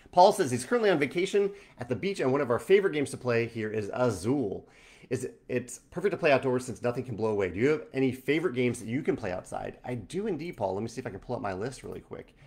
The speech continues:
I did a list about this a little bit ago. I think I can find it for outdoor games.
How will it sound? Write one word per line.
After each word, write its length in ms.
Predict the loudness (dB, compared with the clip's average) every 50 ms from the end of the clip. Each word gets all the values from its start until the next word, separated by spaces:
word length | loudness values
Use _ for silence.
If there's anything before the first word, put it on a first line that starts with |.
| -20 _ _ _ _ _ _ _ _ -10
I 40 | -6
did 100 | -4 -4
a 60 | -2
list 260 | -2 -4 -6 -8 -6
about 220 | -4 -2 -2 -2 -4
this 160 | -8 -8 -8
a 40 | -10
little 200 | -8 -6 -6 -4
bit 260 | -4 -4 -4 -6 -10 -20 _ _ _ _ _ _ _ _ _ -18
ago. 280 | -18 -12 -10 -6 -4 -4
I 60 | -4 -4
think 420 | -6 -4 0 0 0 0 -4 -14 -18 -14 -14
I 60 | -12
can 180 | -10 -10 -10 -10
find 400 | -10 -8 -6 -4 -4 -2 -4 -4
it 180 | -6 -6 -12 -20
for 320 | -18 -14 -12 -12 -12 -12 -10
outdoor 580 | -8 -6 -6 -6 -10 -10 -10 -8 -6 -6 -8 -8
games. 680 | -10 -10 -10 -10 -8 -8 -10 -10 -12 -14 -18 -20 -18